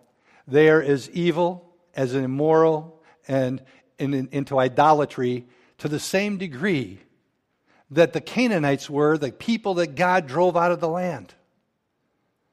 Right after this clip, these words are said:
They were that evil. The lower story is a mess,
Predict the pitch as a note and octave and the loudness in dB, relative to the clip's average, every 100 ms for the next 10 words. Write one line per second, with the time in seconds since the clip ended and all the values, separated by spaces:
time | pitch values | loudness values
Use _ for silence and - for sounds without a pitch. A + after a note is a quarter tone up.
0 | _ _ _ - E3 E3+ F3 F3+ F3 D#3+ | _ _ _ -4 0 2 4 4 2 -2
1 | A#2+ - _ _ _ _ _ _ _ _ | -6 -16 _ _ _ _ _ _ _ _
2 | _ _ _ _ _ _ _ _ _ _ | _ _ _ _ _ _ _ _ _ _
3 | _ _ _ _ _ _ _ _ _ _ | _ _ _ _ _ _ _ _ _ _
4 | _ _ D3+ D#3 D3+ _ _ _ _ _ | _ _ _ _ _ _ _ _ _ _
5 | _ _ - _ _ - C3 D#3+ F3 - | _ _ -20 _ _ -10 0 2 2 2
6 | F3+ E3 C3 A#2 B2 D3 A#2 - - | 2 2 2 -4 -2 0 0 -6 -16